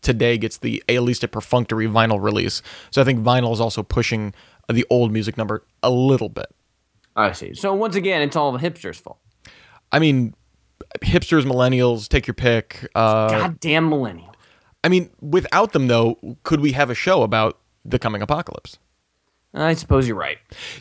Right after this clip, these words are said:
Speaker 1: Do you see i-, if, wh-, if they incorporate streaming numbers into, you know, this study in terms of what people are listening to,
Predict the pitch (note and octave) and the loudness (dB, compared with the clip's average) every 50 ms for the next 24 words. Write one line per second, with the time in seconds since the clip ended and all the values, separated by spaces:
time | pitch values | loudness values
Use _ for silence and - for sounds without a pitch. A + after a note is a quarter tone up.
0 | - - F3 F#3 F#3 G3 F#3+ E3+ - - - - G#3 A3 A3 A3 A3 G#3 - - | -4 0 2 2 2 2 0 0 -2 -4 -4 -2 -2 -2 -2 -2 -2 -4 -6 -8
1 | _ _ _ _ _ - - _ - F#3 - - F#3+ G3 F#3+ - - C#3+ - - | _ _ _ _ _ -20 -20 _ 2 2 4 4 2 2 2 -2 -12 -8 -8 -6
2 | E3 D3+ E3 F3+ - F#3 - F#3+ G#3 G#3+ A3 - - _ _ - F3+ F3 - - | -2 0 0 2 2 0 0 0 0 0 0 -4 -8 _ _ -6 -6 -4 -2 0
3 | B3 B3+ - - A3 F3+ - - - - - D3 D3+ D3 C3+ C3 B2 A#2 A#2 A2 | 0 0 2 2 0 0 2 -2 -6 -2 2 2 4 4 4 4 2 2 0 0
4 | G#2 A2 G#2+ G#2+ F#2+ - - - C3 B2+ B2 A#2 - - B2 A#2+ A#2+ A2+ A2+ A2 | 0 -2 -4 -4 -6 -8 -6 -4 -2 -2 -2 -4 -2 0 0 2 2 0 0 -4
5 | A2 A2 - _ - B2+ A#2+ A2+ A2 G#2 A#2 A2+ - - - B2+ A#2 G#2+ G#2+ A2 | -6 -8 -12 _ -6 -2 -2 -2 0 0 -2 -2 -2 0 0 0 2 2 -2 -4
6 | - A#2+ A2+ G#2+ A2 A2 G#2+ C3+ - C#3 C3+ B2+ A#2+ A#2+ A#2+ - A#2+ A#2 A2+ A2+ | -6 -6 -4 -4 -4 0 0 0 0 2 0 0 2 0 0 -2 -4 -4 -4 -6
7 | - | -6